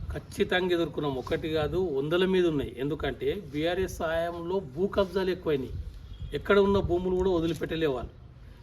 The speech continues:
కాబట్టి ఏ రైతు తనకో భూమి కబ్జాలు, భూలులు అయినప్పుడు వాళ్ళు ఏం చేయాలి? కాంగ్రెస్ పార్టీ నాయకులు ఎక్కడ వస్తారు? మా తానికి వస్తారు. ఆ టైంలో కూడా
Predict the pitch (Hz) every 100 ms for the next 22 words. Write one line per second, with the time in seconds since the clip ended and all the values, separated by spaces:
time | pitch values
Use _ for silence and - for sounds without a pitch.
0 | - 147 170 175 170 160 127 - 135 170
1 | 208 202 190 202 190 190 190 190 208 339
2 | - 135 151 185 190 185 165 175 175 175
3 | 139 165 175 170 160 151 156 147 151 139
4 | 131 147 147 143 135 135 135 - - -
5 | - - 156 175 165 - 147 196 180 139
6 | - 113 - - 143 175 160 - 160 143
7 | 135 135 143 147 - - - - - -
8 | - - 170 214 208 202 190 185 180 175